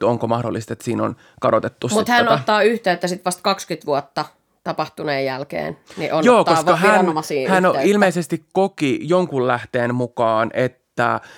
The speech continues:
Speaker 1: hän ei halunnut olla vaivaksi. Et mä veikkaan,
Speaker 2: Huh,
Speaker 1: että media ja
Speaker 2: suomalaiset.
Speaker 1: niin, no, mut jos niitä tutkintalinjoja on ollut niin paljon ja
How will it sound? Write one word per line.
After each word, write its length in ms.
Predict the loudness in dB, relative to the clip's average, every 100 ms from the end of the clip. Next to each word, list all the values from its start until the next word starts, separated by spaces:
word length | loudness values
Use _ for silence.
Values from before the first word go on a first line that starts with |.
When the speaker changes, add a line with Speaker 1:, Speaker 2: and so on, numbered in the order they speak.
| -10 0
Speaker 1:
hän 200 | 2 4
ei 60 |
halunnut 380 | 2 0 0 -2
olla 220 | -4 -2
vaivaksi. 840 | -2 -2 -2 -4 -8 -6 -4 -4 -6 _ _ _ -2
Et 220 | 0 0
mä 120 | 0
veikkaan, 380 | 2 2 2 2
Speaker 2:
Huh, 100 | 4
Speaker 1:
että 200 | 4 2
media 180 | 4 4
ja 40 | 6
Speaker 2:
suomalaiset. 540 | 6 4 4 2 -2 -4
Speaker 1:
niin, 260 | 0 2 2
no, 60 |
mut 140 | 2 0
jos 140 | 2
niitä 140 | 2 4
tutkintalinjoja 840 | 2 2 2 2 0 0 2 2
on 220 | 2 0
ollut 360 | 0 0 0 0
niin 240 | 0 0 0
paljon 460 | 0 0 -2 -2
ja 220 | -2 -2